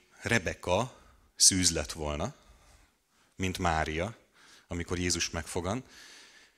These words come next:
Egy-, együtt ment természetesen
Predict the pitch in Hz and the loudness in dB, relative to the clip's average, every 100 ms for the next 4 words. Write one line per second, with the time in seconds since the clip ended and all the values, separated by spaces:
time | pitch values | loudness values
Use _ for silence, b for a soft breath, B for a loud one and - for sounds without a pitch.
0 | B B _ - 160 - - 143 170 156 | B B _ 4 4 4 8 8 8 4
1 | 156 135 135 139 - 107 110 110 - 113 | 0 0 0 0 4 4 6 6 6 6
2 | 113 - 127 143 139 | 0 0 0 -2 -6